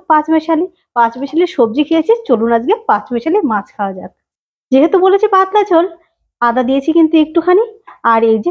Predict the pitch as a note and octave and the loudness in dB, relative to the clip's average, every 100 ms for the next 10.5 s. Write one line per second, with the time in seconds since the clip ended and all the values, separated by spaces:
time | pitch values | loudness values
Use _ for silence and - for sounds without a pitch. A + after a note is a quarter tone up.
0 | E4+ A3 A3+ F#4+ - _ _ _ - A#3 | -4 0 2 0 -6 _ _ _ -2 -2
1 | A3+ B3 B3 F#4+ A4 A3+ A3 C#4 D4 E4 | -2 -2 -2 0 0 0 0 2 2 0
2 | G4 D#4 D4+ B3+ A#3 C4 C4+ E4+ A4 - | -2 -2 -2 -2 -2 0 0 0 -2 -4
3 | _ A3 A3 G#3+ G#3+ G#4+ A#4 A3+ G#3 G3+ | _ 0 0 0 0 -2 0 -2 -4 -6
4 | _ _ - C4 A#3 C4+ B3+ G#3+ A3+ B3 | _ _ -4 0 2 2 0 0 0 0
5 | C4 C4+ E4+ C5 _ - A3 G3+ G3 F#3+ | 0 2 2 0 _ -4 -2 -2 -4 -6
6 | - _ _ _ _ _ _ _ _ _ | -10 _ _ _ _ _ _ _ _ _
7 | - D#4+ D#4+ D#4+ G4+ G#4+ D4+ C#4+ C#4 C#4+ | 0 2 2 4 2 2 2 2 2 0
8 | C#4 D4+ E4+ D#4 D4+ B3+ G4 - C4 B3 | 2 2 2 2 2 0 -2 -2 -4 -2
9 | G#3+ G3 G3 - A3 _ _ _ _ _ | -2 -4 -6 -8 -12 _ _ _ _ _
10 | _ _ _ _ | _ _ _ _